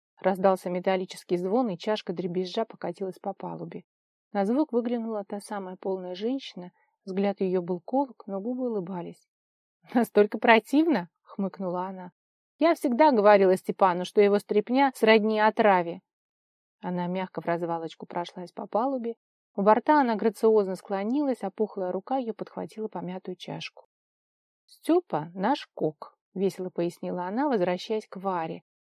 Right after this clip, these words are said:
Неожиданно плюхнулась рядом с ней и доверительно добавила: «И мой любовник. Увы,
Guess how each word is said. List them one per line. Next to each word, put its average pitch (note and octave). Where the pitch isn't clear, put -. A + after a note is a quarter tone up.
Неожиданно G#3+
плюхнулась A#3+
рядом A3
с -
ней C#4+
и G#3
доверительно G3+
добавила: F3+
«И C4
мой B3
любовник. F#3+
Увы, F#3